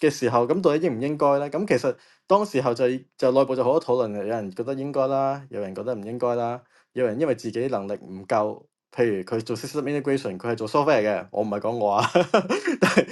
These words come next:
佢，佢能力唔夠，咁我就會好反對嘅。咁即係變咗，其實每當去到一啲所謂應唔應該做一個，咩一個 decision 嘅時候呢，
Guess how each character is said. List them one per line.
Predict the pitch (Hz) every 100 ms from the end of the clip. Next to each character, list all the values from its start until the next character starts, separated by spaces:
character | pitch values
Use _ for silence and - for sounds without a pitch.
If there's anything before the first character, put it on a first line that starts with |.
| - -
佢， | 170 180
佢 |
能 | 165 147
力 | 147 123
唔 |
夠， | 117 131 117 _
咁 | 220
我 | 226
就 | 160
會 | 139
好 | 156
反 | 120 98 131
對 | 110
嘅。 | 95 95 _ _ _ 180
咁 | 240 190 - _ _
即 | 156
係 | 233 165 156
變 | 170 185
咗， |
其 | 185 113
實 | 123 - 80 _ _ -
每 | 127 135
當 | 175 175
去 | 165
到 | 135 131
一 |
啲 | 151 147
所 | - 127
謂 | 110 95
應 | 170 135
唔 |
應 | 123 147
該 | 143 143
做 | 143 107
一 | 123
個， | 110 104
咩 | 151
一 | 160
個 | 127 123 _ _ _
decision | 120 117 160 110
嘅 | 107
時 | 113
候 | 104 107
呢， | 123